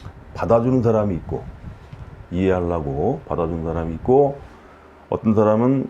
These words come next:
한, 한 발짝도 안 물러나고 이겨먹으려고 하는 사람이 있어요.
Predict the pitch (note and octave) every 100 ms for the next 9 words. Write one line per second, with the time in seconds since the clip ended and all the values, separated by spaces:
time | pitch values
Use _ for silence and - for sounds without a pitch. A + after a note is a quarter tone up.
0 | - - F#2 A#3 C#4 C#4 C#4+ C#4 C4+ -
1 | - - G3 G3+ G3+ G3+ F#3+ E3 D#3 D#3+
2 | G#2+ A2+ B2 B2 A#2 A2+ A2+ A#2 A#2 A#2+
3 | A#2 C3+ C3 A#2 A2+ G2+ F#2 E2+ D2+ D2
4 | C#2+ - B1+ C2+